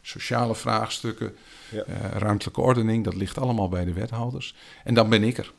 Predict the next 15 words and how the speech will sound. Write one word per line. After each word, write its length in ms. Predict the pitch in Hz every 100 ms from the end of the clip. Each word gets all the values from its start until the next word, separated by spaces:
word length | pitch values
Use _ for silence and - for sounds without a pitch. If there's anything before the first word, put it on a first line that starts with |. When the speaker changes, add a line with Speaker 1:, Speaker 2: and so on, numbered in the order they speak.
| -
Speaker 1:
En 120 | - 120
voor 160 | 117
een 80 | 107
deel 200 | 107 107
heb 120 | 98
ik 100 | 87
ook 160 | 110 110
een 80 | 127
portefeuille. 580 | 135 123 - 127 131 165
Speaker 2:
Ja. 400 | 175 _ - 120
Speaker 1:
Personeel 380 | 107 92 87 87
en 80 |
organisatie, 720 | 90 95 95 101 113 107 123
I 40 | 110
C 240 | - -